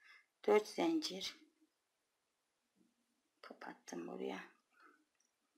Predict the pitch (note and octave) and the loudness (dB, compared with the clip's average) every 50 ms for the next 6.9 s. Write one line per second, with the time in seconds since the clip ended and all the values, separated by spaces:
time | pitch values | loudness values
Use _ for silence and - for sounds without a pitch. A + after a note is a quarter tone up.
0 | _ _ _ _ _ - - - - - _ _ - - - G#4 - - - - | _ _ _ _ _ -20 -20 -20 -20 -20 _ _ 4 8 8 8 8 6 2 2
1 | E3+ D#3+ F3 - C4 D4 - - - - - - - D#4+ C#4+ G3+ E3+ D#3 - E3+ | 4 4 4 2 0 0 -2 -2 -8 -8 -4 2 6 8 8 8 8 6 4 2
2 | - - G#3 - - G3 - - - - - - - - - - - - B3 A#3 | 2 0 0 2 2 4 4 4 2 2 0 2 2 2 2 2 4 8 10 10
3 | A#3 G#3+ A3 A3+ - - _ _ _ _ _ _ _ _ _ _ _ _ _ _ | 10 10 8 4 0 -6 _ _ _ _ _ _ _ _ _ _ _ _ _ _
4 | _ _ _ _ _ _ _ _ _ _ _ - - - - - - - - - | _ _ _ _ _ _ _ _ _ _ _ -8 -4 -2 -2 -2 -2 -4 -6 -6
5 | - - - F#3+ - - G3+ - F#3 F3 - - - - A3+ A#3+ A#3+ - - - | -4 -2 -2 -2 -2 -4 -6 -6 -4 -2 -2 -2 0 0 -2 -2 -2 -6 -10 4
6 | - - B3+ B3 A#3 A3 G3 F#3 F#3 F3+ F#3 F3+ F3 F#3 G3 B3 - - | 12 12 12 12 12 12 10 4 4 6 6 6 6 6 6 4 2 -2